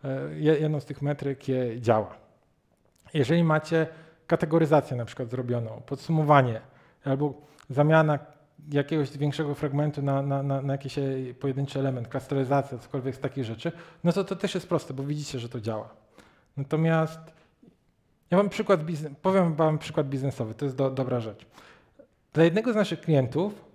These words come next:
robiliśmy L L M-a, który pomagał tak jakby weryfikować, co się zmieniło w prawie. Bra-, bra-, branża prawnicza. Idealnie. Dostajesz starą, starą ustawę, dostajesz nową ustawę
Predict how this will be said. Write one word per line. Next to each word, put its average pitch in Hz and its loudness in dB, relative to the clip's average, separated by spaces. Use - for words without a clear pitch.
robiliśmy 151 -4
L 143 4
L 135 6
M-a, 143 2
który 151 -2
pomagał 151 4
tak 139 -6
jakby 151 0
weryfikować, 160 0
co 190 -2
się 185 -4
zmieniło 156 4
w - -6
prawie. 104 2
Bra-, 143 2
bra-, 139 0
branża 131 -2
prawnicza. 117 -6
Idealnie. 139 2
Dostajesz 160 0
starą, 147 0
starą 151 0
ustawę, 143 -2
dostajesz 131 -6
nową 135 -4
ustawę 139 -2